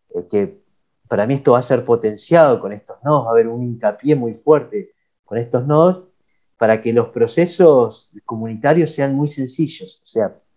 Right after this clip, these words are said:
esto es algo intuitivo personal, pero que se va a permitir que para poder vivir en comunidades, eh, eh, con mayor acercamiento a la naturaleza, la tecnología lo va a simplificar tanto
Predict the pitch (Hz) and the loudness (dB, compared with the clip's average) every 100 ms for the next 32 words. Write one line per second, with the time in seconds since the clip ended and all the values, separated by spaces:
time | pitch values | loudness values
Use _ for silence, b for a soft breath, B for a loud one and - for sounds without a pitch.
0 | _ _ _ _ _ - 120 131 131 135 | _ _ _ _ _ -18 -8 -4 2 2
1 | 127 110 107 131 131 110 101 117 147 135 | 2 -4 -4 0 2 0 -6 -2 0 0
2 | - 104 101 - 101 90 _ _ _ _ | 0 -4 -4 -6 -6 -8 _ _ _ _
3 | _ _ - 110 117 123 131 123 110 139 | _ _ -8 2 2 4 0 0 -2 0
4 | 131 127 120 107 104 104 123 135 131 139 | 0 0 0 0 0 2 2 4 2 2
5 | 131 123 120 120 127 139 139 131 110 107 | 0 -4 -4 -4 2 4 6 6 2 -2
6 | - _ _ _ _ - 107 101 95 92 | -8 _ _ _ _ -4 -2 0 0 0
7 | 90 90 87 - _ _ 92 87 - _ | -2 -4 -8 -12 _ _ -10 -10 -12 _
8 | _ _ _ 110 104 98 101 - 139 135 | _ _ _ -6 -6 -6 -8 -2 0 0
9 | 120 123 135 139 131 123 123 131 143 156 | 0 0 0 0 0 0 0 0 2 2
10 | 151 127 117 117 113 113 - 180 156 123 | 2 0 0 -8 -6 -8 -2 2 2 2
11 | 143 156 131 123 120 131 147 151 147 127 | -2 -4 -8 -10 -10 -2 -2 0 0 0
12 | 113 117 123 - | -2 -2 -4 -6